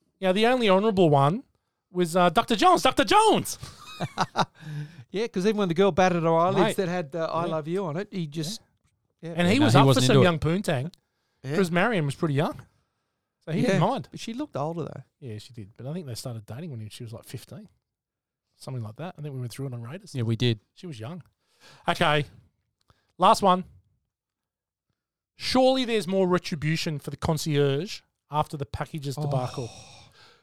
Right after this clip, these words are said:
Speaker 1: Surely she goes and slaps him. Surely she does something to him rather than just,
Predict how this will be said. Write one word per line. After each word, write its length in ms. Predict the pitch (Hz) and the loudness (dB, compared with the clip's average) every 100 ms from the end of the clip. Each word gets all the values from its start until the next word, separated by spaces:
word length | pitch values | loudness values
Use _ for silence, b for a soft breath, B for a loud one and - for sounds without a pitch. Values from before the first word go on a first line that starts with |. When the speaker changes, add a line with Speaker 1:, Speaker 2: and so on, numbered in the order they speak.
| _ | _
Speaker 1:
Surely 540 | - - 247 302 294 | -6 4 6 8 6
she 180 | - 226 | 4 2
goes 260 | 208 196 170 | 4 4 4
and 80 | 165 | -2
slaps 380 | - 151 - | 0 -2 -2
him. 240 | 175 131 123 | -6 -6 -8
Surely 300 | - 220 233 | 0 2 4
she 140 | - | 2
does 180 | 220 196 | 2 0
something 540 | - - 220 - 220 185 | 0 0 0 -2 -8 -6
to 260 | - 190 | -4 -4
him 320 | 165 135 160 - _ _ _ _ | -4 -8 -8 -12 _ _ _ _
rather 280 | 180 175 160 | 4 6 4
than 220 | 165 165 | 2 0
just, 520 | 151 165 160 - - | 2 4 4 0 -12